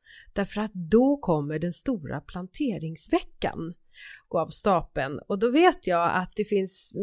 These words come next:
många möjligheter att, eh, hitta bra växter till, eh, alltså bra kvalitet, men också lite specialväxter kan det vara som är, och specialpriser. Så man ska hålla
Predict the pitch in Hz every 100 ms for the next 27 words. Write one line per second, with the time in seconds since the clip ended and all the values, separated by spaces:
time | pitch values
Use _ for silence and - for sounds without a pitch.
0 | 214 254 262 240 240 240 214 196 202 196
1 | 202 190 180 - 196 180 - _ _ 185
2 | 170 165 139 - - _ _ - - 226
3 | _ 214 185 - 269 277 269 247 254 -
4 | - 240 226 226 220 226 220 214 196 -
5 | - - 170 170 165 156 156 156 - 254
6 | 320 - 262 247 240 233 - - - 214
7 | 190 175 - 196 190 185 - - 220 -
8 | 277 - 302 - 311 311 294 262 247 226
9 | 214 127 208 214 285 - - 285 277 269
10 | 277 269 269 262 254 254 254 254 247 240
11 | 240 233 240 226 - 240 - - 214 -
12 | - 196 - 196 185 - 165 156 - 180
13 | - 202 - 214 247